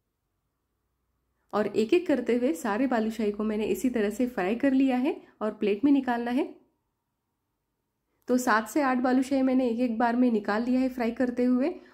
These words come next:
और इसी तरह से चाशनी में डुबोते हुए इसे निकाल लेना है।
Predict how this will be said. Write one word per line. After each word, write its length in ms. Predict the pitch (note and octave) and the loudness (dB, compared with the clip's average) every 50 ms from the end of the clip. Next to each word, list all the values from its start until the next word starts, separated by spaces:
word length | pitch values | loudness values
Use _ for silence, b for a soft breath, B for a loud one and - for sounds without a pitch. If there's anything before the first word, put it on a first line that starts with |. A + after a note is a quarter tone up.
| B B - | B B -6
और 140 | A3 A3+ - | -4 -4 -2
इसी 220 | - A#3 - C#4+ C#4 | -4 -4 -2 -2 0
तरह 180 | C#4 B3+ C4 | 0 0 0
से 120 | C4 C4+ B3+ | 0 -2 -2
चाशनी 400 | - B3 G#3+ A#3+ A#3+ - C#4 C#4+ | 0 0 0 0 0 2 2 4
में 260 | C#4 C#4+ C#4 C4+ B3+ - | 4 4 4 4 2 2
डुबोते 380 | A#3+ G#3+ A#3 B3 A#3+ A#3+ B3+ | 0 0 2 0 0 2 0
हुए 280 | B3+ B3 A#3+ C#4 D4 C#4 | 0 0 0 0 0 -2
इसे 220 | B3+ - F#4+ B4+ A4+ | 0 0 2 2 4
निकाल 280 | C#4 - - F#3+ F3 F3+ | 2 2 0 -2 -2 -2
लेना 200 | F3+ F3 F3+ F3 | -2 -2 -2 -4
है। 200 | F3+ F#3 F3 | -4 -6 -10